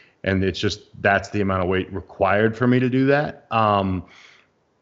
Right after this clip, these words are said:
but I'm telling you, like, you put three hundred pounds on one of those, it was three hundred pounds.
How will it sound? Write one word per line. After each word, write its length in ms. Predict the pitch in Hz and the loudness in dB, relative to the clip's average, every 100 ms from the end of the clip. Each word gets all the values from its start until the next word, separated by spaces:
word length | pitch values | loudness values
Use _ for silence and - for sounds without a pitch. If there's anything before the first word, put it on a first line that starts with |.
| _ | _
but 100 | 120 | 2
I'm 100 | 135 | 2
telling 260 | 127 151 135 | 2 2 2
you, 60 | |
like, 180 | 113 101 | 0 -2
you 100 | 127 | -6
put 180 | 131 175 | -8 -8
three 160 | 156 151 | -4 0
hundred 200 | 139 110 | 0 0
pounds 260 | 123 120 | -2 0
on 100 | 117 | -2
one 80 | 104 | -4
of 60 | 98 | -4
those, 200 | 107 104 | -4 -4
it 80 | 104 | -6
was 120 | 95 | -10
three 220 | - 90 | -10 -10
hundred 180 | 82 73 | -10 -12
pounds. 460 | - - - - | -16 -18 -20 -20